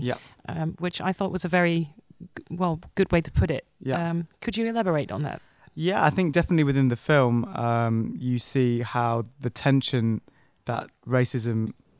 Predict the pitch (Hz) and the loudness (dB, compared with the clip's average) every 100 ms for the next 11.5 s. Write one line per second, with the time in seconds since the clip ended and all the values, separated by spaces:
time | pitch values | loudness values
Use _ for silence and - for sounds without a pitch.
0 | _ _ - 113 110 113 123 120 107 110 | _ _ -8 -6 -4 -2 0 0 0 -2
1 | 107 104 - - 110 104 120 113 _ _ | -2 -2 -4 -8 -8 -4 -2 -2 _ _
2 | _ _ _ _ _ _ _ - 120 117 | _ _ _ _ _ _ _ -4 -4 -2
3 | 123 120 113 113 - 117 117 - 104 107 | 0 2 0 -2 -2 -2 -2 -4 -8 -8
4 | - - _ _ _ _ - - 113 110 | -14 -18 _ _ _ _ -14 -6 -4 -2
5 | 107 107 104 104 107 110 - _ _ _ | -2 -4 -4 -6 -6 -10 -14 _ _ _
6 | _ _ - 117 120 123 117 113 113 110 | _ _ -10 -6 -2 -2 -2 -4 -4 -4
7 | 107 104 - 101 101 101 101 107 107 117 | -4 -6 -6 -6 -4 -6 -6 -6 -4 0
8 | 120 110 110 110 - _ _ _ _ _ | 0 0 -2 -6 -18 _ _ _ _ _
9 | - 107 104 - 294 156 - 143 135 139 | -12 -8 -6 -8 -10 -12 0 2 2 -2
10 | 123 117 113 117 110 110 101 - - 110 | 0 0 -2 -2 -2 -4 -6 -12 -8 -4
11 | 107 104 104 104 | -4 -4 -4 -6